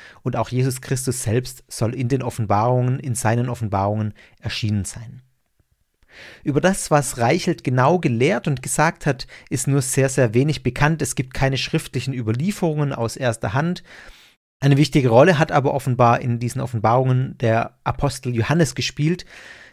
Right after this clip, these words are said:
der nicht nur Hinweise auf die auserwählte Schar der Endzeit, die angebrochen sei, gegeben haben soll, sondern der auch ganz viele Anweisungen zu einer christlichen Lebensführung gegeben haben soll. Und in diesem Reicheltschen Kreis war auch die Familie Lorenz aktiv.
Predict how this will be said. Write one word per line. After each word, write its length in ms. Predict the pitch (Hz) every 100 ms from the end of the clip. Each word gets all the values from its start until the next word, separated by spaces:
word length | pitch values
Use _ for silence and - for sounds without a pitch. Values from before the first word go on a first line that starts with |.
| -
der 260 | 135 127 135
nicht 240 | 139 -
nur 100 | 139
Hinweise 640 | 123 165 170 143 131 -
auf 260 | 123 117 -
die 340 | - 117 117 -
auserwählte 640 | - 147 - 147 123 123 117
Schar 280 | - 113 127
der 200 | 123 -
Endzeit, 580 | 143 185 180 175 175 -
die 80 |
angebrochen 520 | 143 143 143 127 127 127
sei, 280 | 135 127
gegeben 460 | 127 131 127 135 131
haben 220 | 123 123
soll, 340 | 123 123 127 127 - - -
sondern 240 | - 127 123
der 180 | 131
auch 100 | 127
ganz 200 | - 131
viele 280 | - 156 127
Anweisungen 680 | 117 139 143 135 127 123 113
zu 100 | 135
einer 200 | 113 110
christlichen 640 | - 165 - - 135 127
Lebensführung 920 | 107 101 135 156 - - 117 104 98 92 _
gegeben 420 | - 104 107 104 90
haben 240 | 92 110
soll. 320 | - - 95 - _ _ _ _ _
Und 180 | 160 147
in 80 | 165
diesem 260 | 226 202
Reicheltschen 640 | 147 123 165 - - 131 127
Kreis 500 | - 131 208 - 131
war 200 | 120 -
auch 220 | 135 127
die 340 | - 135 131
Familie 480 | - 127 120 139 143
Lorenz 480 | 107 110 113 101 -
aktiv. 640 | 107 - - 101 101 -